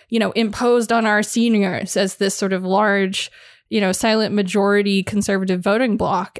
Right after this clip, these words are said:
and this sort of protection of the vulnerable, but short to this world vulnerable,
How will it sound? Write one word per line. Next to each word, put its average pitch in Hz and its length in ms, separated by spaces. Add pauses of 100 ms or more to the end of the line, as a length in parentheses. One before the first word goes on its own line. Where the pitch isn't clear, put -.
and 202 520
this 202 220
sort 208 140
of 190 160
protection 240 540
of 208 120
the 202 120
vulnerable, 233 640
but 202 260 (260)
short 269 460
to 240 140
this 208 240
world 226 420
vulnerable, 185 640